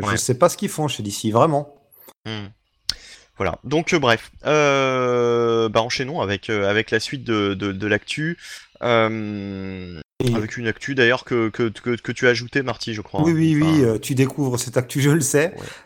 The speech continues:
Speaker 1: C'est
Speaker 2: Oui.
Speaker 1: donc D C, ben, qui va proposer des comics exclusifs à Walmart. Walmart, c'est donc cette chaîne de, d'hypermarchés ou de supermarchés, enfin de grandes enseignes américaines.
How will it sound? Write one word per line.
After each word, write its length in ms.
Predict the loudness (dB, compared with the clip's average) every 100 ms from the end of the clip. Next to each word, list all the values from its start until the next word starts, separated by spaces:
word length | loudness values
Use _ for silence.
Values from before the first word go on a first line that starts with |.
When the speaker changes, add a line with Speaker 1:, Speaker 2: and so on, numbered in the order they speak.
| _
Speaker 1:
C'est 200 | 0 2
Speaker 2:
Oui. 60 |
Speaker 1:
donc 260 | 4 2 0
D 120 | -2
C, 260 | 0 0 0
ben, 160 | 0
qui 200 | 0 2
va 380 | 4 4 2 -12 _
proposer 600 | -2 0 2 2 4 2
des 240 | 2 -4 0
comics 340 | 0 2 0 -6 -6
exclusifs 560 | -10 -4 0 0 4
à 60 | 4
Walmart. 500 | 6 4 4 2 -2 -16 -16 -20 _ 2
Walmart, 360 | 4 4 2
c'est 120 | -2 -2
donc 280 | -2 -4 -8
cette 280 | -6 -6 -2
chaîne 500 | 2 2 2 0 -2
de, 520 | -2 -2 0 0 -2
d'hypermarchés 840 | -4 0 2 2 -2 -2 -2 0
ou 100 | -2
de 100 | -4
supermarchés, 600 | -8 -2 0 2 0 0
enfin 240 | -2 -2 -2
de 80 |
grandes 240 | 2 2 2
enseignes 380 | 2 0 2 2
américaines. 640 | 2 2 2 2 0